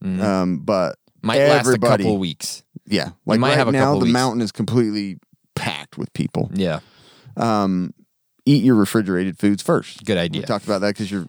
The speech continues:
Speaker 1: Yep.
Speaker 2: you're gonna lose power.
Speaker 1: Mm-hmm.
Speaker 2: Make sure you focus on those first 'cause that's all gonna go bad unless you're in the winter.
Speaker 1: Yep.
Speaker 2: But, um, and then focus on some of the things, uh,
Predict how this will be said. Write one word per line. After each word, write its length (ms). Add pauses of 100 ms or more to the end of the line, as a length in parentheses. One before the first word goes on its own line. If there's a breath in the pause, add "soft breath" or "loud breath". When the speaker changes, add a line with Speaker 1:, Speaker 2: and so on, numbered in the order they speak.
Speaker 1:
Yep. 220 (280)
Speaker 2:
you're 260
gonna 260
lose 160
power. 400
Speaker 1:
Mm-hmm. 260
Speaker 2:
Make 160
sure 240
you 380
focus 500
on 200
those 260
first 320
'cause 120
that's 200
all 120
gonna 140
go 140
bad 260 (180 soft breath)
unless 240
you're 100
in 60
the 80
winter. 380 (300 loud breath)
Speaker 1:
Yep. 180
Speaker 2:
But, 220 (640 loud breath)
um, 440
and 140
then 80
focus 440
on 380
some 200
of 60
the 60
things, 600 (560)
uh, 200